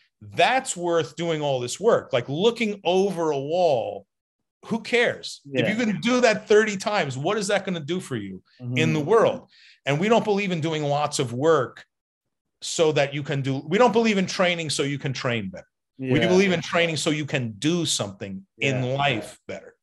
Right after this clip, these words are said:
Speaker 2: Mm-hmm.
Speaker 1: So we're working on trying to get me up and over the wall, not to do a chin up. They're like, "Forget the chin ups. Th-, this peeking over is not what we're training you for.
Speaker 2: Mm-hmm.
Speaker 1: We're training you to climb over."
Speaker 2: Mm.
Speaker 1: Then it's worth doing it.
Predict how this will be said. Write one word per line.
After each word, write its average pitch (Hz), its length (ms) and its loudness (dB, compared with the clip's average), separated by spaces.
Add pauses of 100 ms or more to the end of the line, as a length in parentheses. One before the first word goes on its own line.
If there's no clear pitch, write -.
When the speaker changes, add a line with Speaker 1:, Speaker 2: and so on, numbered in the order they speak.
(260)
Speaker 2:
Mm-hmm. 113 260 -12
Speaker 1:
So 139 180 0
we're 214 360 4
working 190 320 4
on 151 100 2
trying 165 240 2
to 151 40 0
get 143 260 0
me 139 320 -2
up 143 320 2
and 127 160 -2
over 131 400 2
the 110 100 -4
wall, 107 440 -2
not 135 380 0 (400)
to 143 120 -4
do 123 220 -2
a 113 40 -2
chin 101 280 -6
up. - 160 -16 (160)
They're 113 120 -4
like, 113 180 -2
"Forget 180 360 -4
the 175 60 -2
chin 123 260 -2
ups. - 400 -10
Th-, 131 140 -6
this 131 400 -6
peeking 202 460 -2
over 139 500 0
is 107 120 -8
not 123 300 0
what 110 140 -6
we're 101 100 -8
training 90 320 -14
you 78 100 -20
for. - 180 -20
Speaker 2:
Mm-hmm. 117 380 -8
Speaker 1:
We're - 80 -2
training 165 280 0 (100)
you 127 80 -4
to 127 60 -10
climb 113 560 -4
over." - 300 -20 (440)
Speaker 2:
Mm. 110 480 -10
Speaker 1:
Then 226 200 0
it's 196 160 -2
worth 214 280 2
doing 190 260 -2
it. - 120 -20